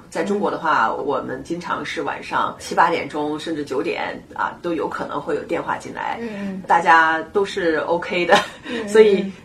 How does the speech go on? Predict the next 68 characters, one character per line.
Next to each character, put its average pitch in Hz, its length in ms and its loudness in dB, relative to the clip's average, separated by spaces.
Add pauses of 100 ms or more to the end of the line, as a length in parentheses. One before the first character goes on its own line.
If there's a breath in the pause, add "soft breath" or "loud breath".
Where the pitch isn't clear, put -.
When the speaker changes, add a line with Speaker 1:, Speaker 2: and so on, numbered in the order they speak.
Speaker 1:
这 220 120 2
个 175 100 2
观 208 200 4
念 202 160 2
也 - 80 -2
是 151 440 -2
跟 175 360 -4
我 - 100 -6
们 127 220 -6
整 156 160 -2
体 - 140 -8
的 127 100 0
这 139 60 -4
个 139 80 -4
大 - 140 -6
环 - 200 -10
境 220 160 -2
是 151 180 -6
相 160 240 -4
关 175 240 -4
的， - 140 -8
Speaker 2:
嗯。 202 320 -4
Speaker 1:
还 160 80 -6
是 190 140 -4
有 160 100 0
一 - 40 -8
些 151 120 -6
变 170 220 -4
化。 - 260 -8 (420 loud breath)
那 196 120 6
回 214 180 6
过 226 160 4
头 151 160 0
来 151 160 4
又 170 140 2
讲 151 240 -2
到 139 360 4
您 165 140 -4
这 196 100 2
个 156 220 2
创 185 260 -6
业 196 160 0
哈， - 240 -8 (220 loud breath)
那 196 80 -6
听 285 220 4
起 254 120 -2
来 143 140 4
就 160 80 0
是 147 460 -2
先 190 260 -4
是 185 220 -4
做 147 400 0
房 156 200 0
地 190 140 -2
产 101 220 -8
的， 113 200 -6
我 170 120 0
估 247 200 -6
计 190 400 -4
一 190 80 -10
开 220 160 -6
始 - 200 -6
您 151 120 -6
做 165 160 -6
的 143 80 -6
是 - 160 -8
这 165 120 -6
种 139 260 -6